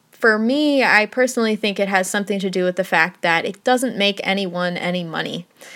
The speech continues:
And I think that's one of the major reasons why we aren't taught this in school and why menstrual myths are still disseminated.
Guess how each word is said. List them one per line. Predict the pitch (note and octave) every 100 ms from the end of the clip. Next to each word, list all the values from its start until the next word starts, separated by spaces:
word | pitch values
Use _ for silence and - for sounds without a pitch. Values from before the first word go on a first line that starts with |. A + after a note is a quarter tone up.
| - - -
And | F3+ E3 E3+ E3+
I | E3+
think | F3 F#3
that's | F3 -
one | G3
of | F#3
the | F3
major | F3 E3+ E3+
reasons | E3+ E3+ F3 E3+ F3+
why | F#3 E3
we | E3 E3+
aren't | E3 -
taught | - F3+
this | - F3+
in | F3 F3
school | - - A3 A3+ A3 A3 A3
and | G3 F3+ F3+
why | F3+ F3 E3+ F3
menstrual | F3 F3+ - G3+
myths | F#3 F3 F#3 -
are | - F#3 F3
still | F3+ - D#3+
disseminated. | E3+ F#3 G3+ G3+ G#3 F#3 E3+ E3+ E3+